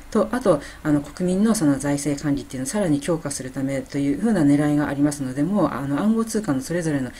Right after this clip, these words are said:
まあ、分散型を目指し-、目指しているね、あの、それとは全く、まあ、性質も狙いも違うということは忘れてはいけないことなんですが、ただ今回の、あの、デジタル人民元の、あの、まあ、実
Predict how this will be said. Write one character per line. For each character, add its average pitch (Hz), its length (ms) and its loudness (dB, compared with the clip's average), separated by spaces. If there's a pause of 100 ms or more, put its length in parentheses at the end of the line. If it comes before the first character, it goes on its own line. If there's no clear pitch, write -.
(180)
ま 143 80 0
あ、 - 20 -4
分 147 140 -2
散 156 420 2
型 147 240 -4
を - 20 0
目 147 100 4
指 151 120 -2
し-、 - 80 -8 (100)
目 143 120 -2
指 143 160 -8
し - 40 -10
て 127 140 -8
い 120 40 -8
る 127 120 -8
ね、 185 160 -2 (320)
あ 143 60 -2
の、 135 100 -4
そ 165 100 -6
れ 165 400 2
と 156 160 -4
は 135 140 -2
全 143 320 -6
く、 156 120 -4
ま 151 260 2
あ、 131 40 -6
性 151 240 -4
質 143 220 -6
も 139 160 0
狙 143 280 2
い 143 40 6
も 143 80 4
違 165 260 -2
う 180 60 -4
と 202 100 -4
い - 20 0
う - 20 -4
こ 240 100 -2
と 214 120 4
は 160 80 4
忘 160 140 0
れ 170 80 0
て 175 100 -2
は 156 80 2
い 135 60 0
け 147 140 -2
な 151 80 2
い 143 80 0
こ 147 100 -8
と 151 80 -4
な 143 100 4
ん 131 80 -4
で 120 60 -8
す 147 140 0
が、 147 100 2 (240)
た - 100 -4
だ 208 120 4
今 285 180 4
回 170 240 0
の、 151 160 4
あ 139 60 2
の、 135 120 -2
デ 139 100 -6
ジ - 120 -8
タ 180 120 -2
ル 170 80 -2
人 165 220 -2
民 175 220 2
元 131 220 0 (320)
の、 175 260 2 (440)
あ 151 120 -8
の、 143 520 0 (220)
ま 156 120 0
あ、 151 40 0
実 143 180 -6